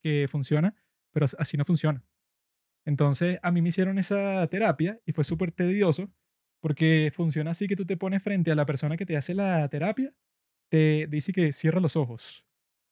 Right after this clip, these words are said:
Recu-, eh, recuenta, o sea, cuéntame con el mayor detalle posible un evento de tu niñez. Entonces tú empiezas a decir, eh, "Un evento de mi niñez", y cuentas la primera cosa que se te viene a la cabeza, ¿no?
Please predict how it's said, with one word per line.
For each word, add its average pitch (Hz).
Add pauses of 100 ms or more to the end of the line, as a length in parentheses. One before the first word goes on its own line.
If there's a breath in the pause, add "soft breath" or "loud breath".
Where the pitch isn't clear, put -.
(120)
Recu-, 156
eh, 156
recuenta, 240
o 175
sea, 170
cuéntame 165
con 165
el 151
mayor 147
detalle 190
posible 190
un 170
evento 175
de 147
tu 147
niñez. 135 (720)
Entonces 147
tú 180
empiezas 180
a 190
decir, 156
eh, 196
"Un 156
evento 175
de 175
mi 143
niñez", 139
y 135
cuentas 147
la 156
primera 139
cosa 170
que 175
se 160
te 143
viene 139
a 170
la 151
cabeza, 135
¿no? 156